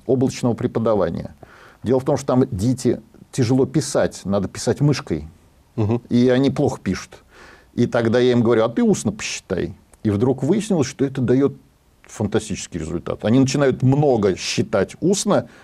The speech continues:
Speaker 1: и вдруг начинают прогрессировать. И тут я открыл, что, значит, <laughs> оказывается, это очень важный момент. То есть это не просто так было открыто.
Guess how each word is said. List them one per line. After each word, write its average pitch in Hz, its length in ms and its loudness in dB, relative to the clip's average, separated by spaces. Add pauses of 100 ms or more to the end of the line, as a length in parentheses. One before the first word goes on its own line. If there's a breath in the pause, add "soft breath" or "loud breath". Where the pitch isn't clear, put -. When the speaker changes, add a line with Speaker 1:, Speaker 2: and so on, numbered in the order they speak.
(240 loud breath)
Speaker 1:
и 113 100 2
вдруг 110 300 0
начинают 208 340 0
прогрессировать. 185 800 2
И - 40 2
тут 202 220 0
я 170 140 4
открыл, 190 280 2
что, - 220 -2
значит, 139 320 0
<laughs> - 40 -4
оказывается, - 580 0
это 185 160 -2
очень 190 240 -6
важный 156 300 0
момент. 156 440 -2 (720 loud breath)
То 104 60 2
есть 107 120 0
это 135 180 -2
не 185 120 6
просто - 380 2
так 104 340 0
было 104 260 4
открыто. - 640 -4